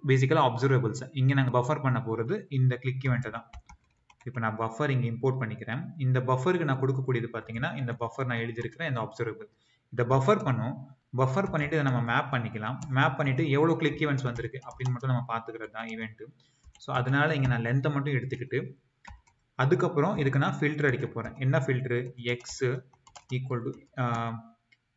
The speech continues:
எக்ஸ் தான் இங்க வரக்கூடிய லென்த் தான் வரக்கூடியது. So பேசிக்கா எக்ஸ் வந்து equal to ட்ரூவா இருந்தா மட்டும்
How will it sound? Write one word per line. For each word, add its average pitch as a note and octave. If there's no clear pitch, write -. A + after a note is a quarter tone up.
எக்ஸ் C3
தான் D3+
இங்க C#3+
வரக்கூடிய B2+
லென்த் C#3
தான் D3
வரக்கூடியது. B2
So B2+
பேசிக்கா B2
எக்ஸ் B2+
வந்து D3
equal D3
to C#3+
ட்ரூவா C#3+
இருந்தா B2+
மட்டும் A#2